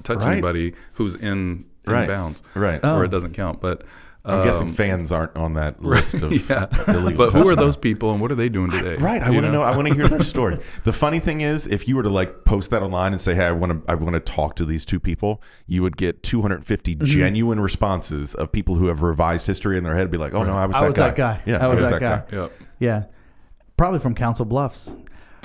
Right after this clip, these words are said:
Speaker 3: That would be the
Speaker 2: <laughs>
Speaker 3: only way
Speaker 1: That's right.
Speaker 3: we'd get a chance to, to hear from them. Um, so here's what we're gonna do.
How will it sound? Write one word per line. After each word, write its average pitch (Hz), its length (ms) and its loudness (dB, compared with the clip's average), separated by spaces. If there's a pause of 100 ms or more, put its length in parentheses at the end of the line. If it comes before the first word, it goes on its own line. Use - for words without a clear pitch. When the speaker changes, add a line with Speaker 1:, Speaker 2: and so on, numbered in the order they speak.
(120)
Speaker 3:
That 120 160 2
would 139 120 2
be 127 100 4
the 123 80 2
Speaker 2:
<laughs> - 0 -
Speaker 3:
only 127 140 2
way 127 60 2
Speaker 1:
That's 123 60 2
right. 117 60 2
Speaker 3:
we'd 117 160 0
get 123 140 2
a 117 80 0
chance 117 360 -2
to, 110 300 -2
to 113 100 -4
hear 110 240 0
from 101 180 -4
them. 101 320 -4
Um, 127 360 0
so 147 260 0
here's 185 280 -2
what 180 100 0
we're 147 100 0
gonna 135 160 2
do. 113 280 0